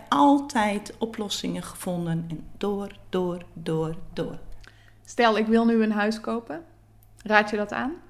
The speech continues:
Speaker 2: Of denk je, nog even wachten, beter?
Speaker 1: Ehm, ik raad het aan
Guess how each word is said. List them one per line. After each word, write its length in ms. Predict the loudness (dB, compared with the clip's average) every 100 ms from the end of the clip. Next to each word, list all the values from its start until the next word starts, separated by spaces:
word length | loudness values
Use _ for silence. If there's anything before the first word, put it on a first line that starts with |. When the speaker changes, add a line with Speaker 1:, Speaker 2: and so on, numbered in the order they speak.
| -10
Speaker 2:
Of 380 | -8 -8 -12 -20
denk 280 | -6 -4 -4
je, 120 | -4
nog 180 | -6 0
even 260 | 2 2 2
wachten, 380 | 0 -2 -8
beter? 440 | -6 -6 -8 -14 -16 -18 -16 -14 -16 -18 -20 -20 -20 -20 -8
Speaker 1:
Ehm, 840 | -2 0 0 0 0 -2 0 -2 -2 -6 -16 -20 -20 -8
ik 200 | -2 2
raad 300 | 4 4 4
het 180 | 0 -2
aan 280 | 2 2